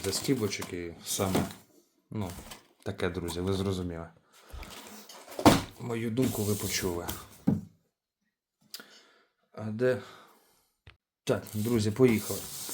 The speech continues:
Саме цікаве, ну, щучечка. Конечно же, щучечка. Якщо буду вихідний, субота, неділя, то поїду на щуку. Якщо буду. Ключове слово. Так, відкриваємо, друзі. Опять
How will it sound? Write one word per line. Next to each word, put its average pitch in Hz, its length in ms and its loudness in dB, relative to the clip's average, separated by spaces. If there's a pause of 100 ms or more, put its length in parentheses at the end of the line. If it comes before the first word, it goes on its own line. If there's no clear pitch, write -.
(100)
Саме 117 300 4
цікаве, 120 480 6
ну, 104 140 2 (480)
щучечка. - 720 8
Конечно 131 360 4
же, 117 220 2
щучечка. - 600 -4 (1500)
Якщо 110 240 2
буду 117 280 4 (120)
вихідний, 127 480 6
субота, 120 420 4
неділя, 120 360 6
то 95 160 -4
поїду 113 360 2
на 110 120 2
щуку. - 440 -2 (640)
Якщо 101 260 -4
буду. 95 320 -4 (880)
Ключове 98 380 2
слово. 90 400 0 (1600)
Так, 107 160 6 (160)
відкриваємо, 117 560 8
друзі. 110 440 8
Опять 107 380 6